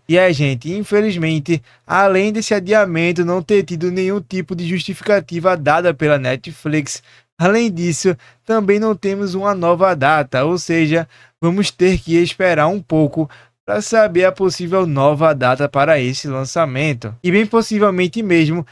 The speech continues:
esse lançamento só foi cancelado em apenas alguns países como o Brasil. E provavelmente a Netflix vai lançar normalmente em outros países. Se isso for acontecer,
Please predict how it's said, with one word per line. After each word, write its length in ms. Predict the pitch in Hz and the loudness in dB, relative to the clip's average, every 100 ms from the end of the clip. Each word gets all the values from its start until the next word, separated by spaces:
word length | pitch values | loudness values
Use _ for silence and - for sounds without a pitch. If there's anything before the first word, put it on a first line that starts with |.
| _ - | _ -4
esse 220 | 185 214 | 0 2
lançamento 720 | 208 - 220 196 175 185 - | 0 2 0 2 -2 -4 -6
só 140 | 196 | -8
foi 180 | 160 185 | -4 -6
cancelado 640 | 202 202 208 175 156 160 170 | -4 -2 0 2 2 2 0
em 120 | 180 | -2
apenas 420 | 170 170 175 175 | -2 -4 -4 0
alguns 380 | 185 160 185 - | 0 2 -2 -2
países 580 | 202 170 165 170 180 - | 0 0 -2 -6 -8 -8
como 500 | - 156 170 160 170 | -4 -2 0 2 2
o 60 | |
Brasil. 720 | 160 175 180 127 143 147 117 - _ _ - | 2 2 2 0 0 0 0 -8 _ _ -6
E 80 | |
provavelmente 840 | 120 165 170 190 226 190 175 185 175 - _ | -2 2 2 2 0 -2 -2 -4 -8 -10 _
a 80 | 190 | -2
Netflix 640 | 220 226 - 196 196 - | -2 -2 -4 -2 -2 -2
vai 200 | 175 180 | 0 2
lançar 460 | 202 202 - 165 175 | 2 -2 -2 0 0
normalmente 920 | 160 170 180 196 160 147 147 - 156 - _ - | 0 0 2 0 0 -2 -4 -4 -6 -8 _ -4
em 200 | 208 170 | 0 4
outros 380 | 170 185 175 - | 4 4 0 0
países. 680 | 196 151 143 123 120 113 - _ _ | 0 2 0 -2 -4 -10 -14 _ _
Se 160 | 160 | -2
isso 200 | 160 196 | 0 -2
for 180 | 147 190 | -2 -2
acontecer, 680 | 190 196 214 208 - 165 | -2 -2 -2 -2 0 0